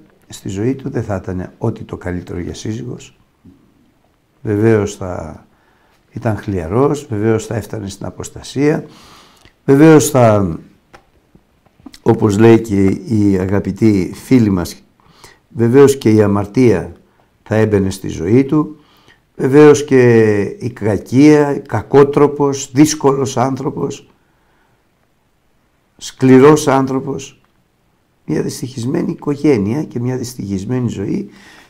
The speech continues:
θα έκαμε η κοπέλα αυτή που θα επέλεγε τον Ισαύ. Αντίθετα, ποια κοπέλα θα επέλεγε τον Ιακώβ; Η απάντηση είναι καμία, εκτός και αν η κοπέλα που έπρεπε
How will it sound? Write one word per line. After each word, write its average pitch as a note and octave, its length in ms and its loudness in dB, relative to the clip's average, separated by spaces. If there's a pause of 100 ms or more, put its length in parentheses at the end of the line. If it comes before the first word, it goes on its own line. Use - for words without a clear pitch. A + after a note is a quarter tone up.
θα B2+ 120 -4
έκαμε A2+ 600 -2 (440)
η - 60 -16
κοπέλα A2+ 360 -2
αυτή - 260 -4
που - 140 -12
θα G#2+ 520 -4
επέλεγε C3+ 600 2
τον B2 200 -8
Ισαύ. - 240 -12 (1080)
Αντίθετα, G#2 640 -2 (1040)
ποια A3 280 4
κοπέλα G#2 500 -2
θα G2 140 -6
επέλεγε F2+ 480 -6
τον E2+ 160 -14
Ιακώβ; F2+ 440 -6 (680)
Η F#3+ 100 -16
απάντηση A#2+ 440 -6
είναι B2 100 -8
καμία, C3+ 420 -2
εκτός - 720 -6 (640)
και - 140 -6
αν A#2+ 80 0
η A#2 60 -2
κοπέλα A2+ 460 -2
που F2+ 500 -8 (400)
έπρεπε - 640 -6